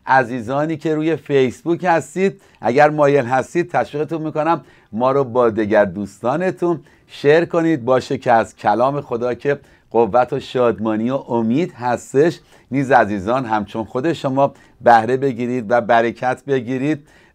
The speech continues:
و اگر در رابطه با مسائل روز سیاسی نیز صحبت می‌کنیم، عزیزان بتوانیم از همدیگه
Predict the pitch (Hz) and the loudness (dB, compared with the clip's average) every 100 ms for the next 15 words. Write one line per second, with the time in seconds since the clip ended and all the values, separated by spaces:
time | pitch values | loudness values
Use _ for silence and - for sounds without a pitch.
0 | 92 110 113 110 127 123 _ _ 107 104 | 2 6 6 4 0 0 _ _ 0 0
1 | 101 123 117 104 - 110 113 120 117 127 | 0 -4 -4 -4 -4 -4 -4 -6 -4 -6
2 | - 120 107 101 139 147 147 123 127 123 | -4 -4 -4 -4 -8 -8 -6 -2 0 -2
3 | - 123 131 131 156 - - _ 113 123 | -4 -12 -10 -6 -6 -6 -20 _ 0 0
4 | 101 151 175 - _ - 170 175 160 156 | 2 -2 -2 -6 _ -4 -2 2 2 2
5 | 151 143 143 151 151 147 139 170 185 | -2 -4 -4 -4 -4 -6 -4 -2 -4